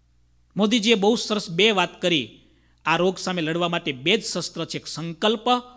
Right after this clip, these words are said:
અને એક સંયમ. આપણા જીવનમાં દ્રઢ સંકલ્પ કરીએ. કયો સંકલ્પ? કે મારે કોરોના વાયરસથી ઇન્ફેક્ટેડ નથી જ બનવું,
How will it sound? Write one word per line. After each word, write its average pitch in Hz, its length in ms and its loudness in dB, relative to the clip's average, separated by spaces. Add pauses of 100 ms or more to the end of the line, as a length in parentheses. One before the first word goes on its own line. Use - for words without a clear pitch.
(120)
અને 147 120 -8
એક 131 100 -10
સંયમ. 123 400 -10 (960)
આપણા 247 240 2
જીવનમાં 214 380 0
દ્રઢ 208 160 0
સંકલ્પ 185 520 -4
કરીએ. 123 360 -14 (100)
કયો 208 140 2
સંકલ્પ? 208 500 0 (800)
કે 143 80 -8
મારે 170 640 0 (360)
કોરોના 170 320 -2
વાયરસથી 165 640 -2
ઇન્ફેક્ટેડ 147 540 -10
નથી 160 320 -4
જ 156 100 -8
બનવું, 113 340 -12